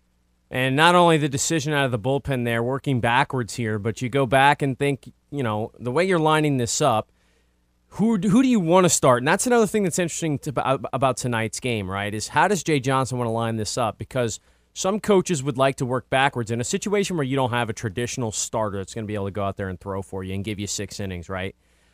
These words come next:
Sometimes you work backwards and you start using your back-end guys early because you wanna ensure that you get off to a good start. Um, but overall, there's an interesting kind of thought process behind what Jay Johnson's gonna do tonight.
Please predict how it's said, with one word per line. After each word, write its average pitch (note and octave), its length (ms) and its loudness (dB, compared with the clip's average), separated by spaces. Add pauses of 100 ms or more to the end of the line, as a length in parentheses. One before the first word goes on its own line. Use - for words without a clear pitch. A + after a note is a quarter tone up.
Sometimes G#3 400 4
you F3+ 80 0
work E3+ 220 2
backwards C#3+ 460 4
and A#2 120 0
you A#2+ 60 -2
start C#3 240 0
using C3 340 0
your A2+ 100 0
back-end C3+ 540 2
guys A2+ 380 2
early D3 400 4
because G#2+ 240 -6
you A#2 80 -4
wanna A#2 240 -2
ensure C3 360 -4
that C3 140 -8
you B2+ 80 -10
get B2+ 120 0
off A#2+ 160 0
to B2 100 -8
a A2+ 60 -6
good G#2 180 -6
start. A2+ 500 0 (520)
Um, A#2+ 340 0
but G#2 120 0
overall, D#3+ 640 8
there's C3 260 2
an C3+ 80 0
interesting D#3 640 -2
kind D3 200 -2
of A#2+ 100 -4
thought C#3 260 0
process A2+ 480 -2
behind B2 500 -2
what A#2+ 160 -2
Jay A#2+ 160 -2
Johnson's G#2+ 440 -4
gonna G2+ 200 -6
do B2 180 -4
tonight. F2+ 380 -6